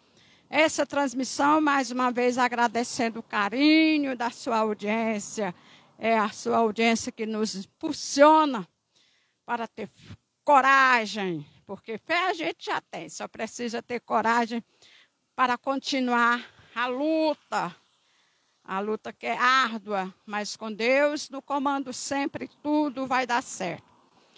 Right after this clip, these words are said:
Um bom dia pra vocês, né? Você que me acompanhou até agora,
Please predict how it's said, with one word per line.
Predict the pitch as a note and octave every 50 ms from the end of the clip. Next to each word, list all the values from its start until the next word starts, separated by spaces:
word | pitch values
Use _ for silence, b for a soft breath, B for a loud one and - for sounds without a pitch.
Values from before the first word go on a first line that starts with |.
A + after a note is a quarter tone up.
| b b b b b
Um | A#3 A#3+
bom | B3+ E4 E4+ F4
dia | C4+ D4 F4 E4+ E4+
pra | - D#4+ E4 D#4+
vocês, | C4 D4+ D4 - - - E4+ F4 F4 F4 F4 F4 F#4 D#4 - - - - - -
né? | A#3 D4+ F4+ F#4+ - _ - -
Você | A3+ G3+ - - B3 A#3+
que | - - A#3
me | A#3 A3
acompanhou | B3 - - A#3+ A3 - A#3+ A#3 A#3 A3+ A3+ A#3
até | A3 - _ - A3+
agora, | G#3+ G#3 F#3+ G#3+ C#4+ D#4+ E4+ E4+ F4 E4 D#4+ D#4